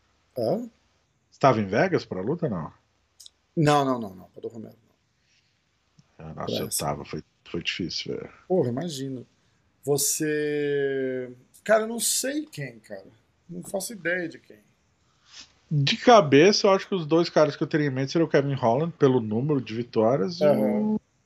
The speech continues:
Speaker 2: e o Davidson, que é o grande favorito
Speaker 1: Eu acho que
Speaker 2: pra
Speaker 1: o
Speaker 2: mim.
Speaker 1: Davidson leva fácil, pelo fato
Speaker 2: É.
Speaker 1: de ser campeão, de ter a, de ter a moral toda.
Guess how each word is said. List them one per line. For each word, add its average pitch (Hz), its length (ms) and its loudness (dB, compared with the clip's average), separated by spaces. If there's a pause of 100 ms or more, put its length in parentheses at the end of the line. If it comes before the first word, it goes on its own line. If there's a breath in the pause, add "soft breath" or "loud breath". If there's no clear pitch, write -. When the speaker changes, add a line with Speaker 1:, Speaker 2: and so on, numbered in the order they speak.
(160)
Speaker 2:
e 170 60 -4
o 175 60 -2
Davidson, 170 420 0
que - 180 -4
é 110 40 8
o 107 100 4 (120)
grande 110 280 0
favorito 131 340 -2
Speaker 1:
Eu 175 80 4
acho 185 100 2
que 147 60 0
Speaker 2:
pra 107 40 0
Speaker 1:
o - 20 -2
Speaker 2:
mim. - 40 -4
Speaker 1:
Davidson 165 360 -4
leva 139 220 0
fácil, - 520 -6 (580)
pelo 131 160 -8
fato 120 320 -4
Speaker 2:
É. 120 160 -10
Speaker 1:
de 110 120 -14
ser 120 120 -14
campeão, 196 1120 -2
de 135 140 -16
ter 135 180 -10
a, 127 80 -6 (240)
de - 120 -20
ter 139 100 -10
a 127 60 -4
moral 135 260 -6 (100)
toda. 113 320 -14